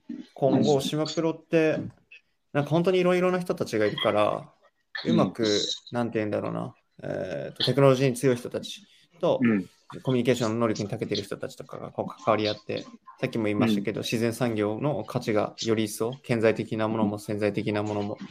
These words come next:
Speaker 1: より一層再-、価値が最大化されていくような、
Speaker 2: うん。
Speaker 1: なんかね、世界観を島プロっていうものを通じて、
Speaker 2: うん。
Speaker 1: 一緒に皆さんと育んでいけたらなと思ってるんですよね。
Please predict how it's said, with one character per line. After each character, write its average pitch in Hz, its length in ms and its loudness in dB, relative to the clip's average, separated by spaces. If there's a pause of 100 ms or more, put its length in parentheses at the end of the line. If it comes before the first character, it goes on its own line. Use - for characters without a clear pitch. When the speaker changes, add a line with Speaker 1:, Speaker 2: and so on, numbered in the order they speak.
(180)
Speaker 1:
よ 123 80 2
り 151 100 6
一 139 80 0
層 143 140 2
再-、 120 420 4
価 - 140 -4
値 107 160 -6
が 101 100 2
最 101 220 0
大 101 160 0
化 101 80 -8
さ 107 100 -2
れ 101 100 2
て 101 120 -4
い 101 60 -2
く 104 100 0
よ 101 100 4
う 98 40 0
な、 101 180 -4 (260)
Speaker 2:
う - 80 2
ん。 110 80 4
Speaker 1:
な 101 80 4
ん - 60 -2
か - 100 -8
ね、 - 240 0 (260)
世 - 120 -4
界 110 240 2
観 104 160 2
を 107 40 0
島 110 260 -2
プ - 140 -8
ロ 110 100 0
っ - 80 -6
て 113 220 -4
い 107 100 0
う 107 40 -2
も 107 100 -2
の 104 120 -2
を - 80 -6
通 - 180 -8
じ 101 160 -6
て、 - 240 -4 (220)
Speaker 2:
う 110 200 4
ん。 113 60 0
Speaker 1:
一 110 60 -2
緒 107 160 0
に 135 200 -2 (120)
皆 113 180 0
さ 104 120 0
ん 98 60 -6
と - 100 -6
育 104 340 2
ん 104 40 4
で 104 60 2
い 98 60 4
け 113 80 4
た 107 100 6
ら 101 120 4
な 101 140 -2
と - 120 -8
思 117 120 -4
っ - 60 -20
て - 80 -6
る - 80 -6
ん - 40 -8
で - 40 -10
す - 100 -14
よ 113 60 -6
ね。 117 140 -2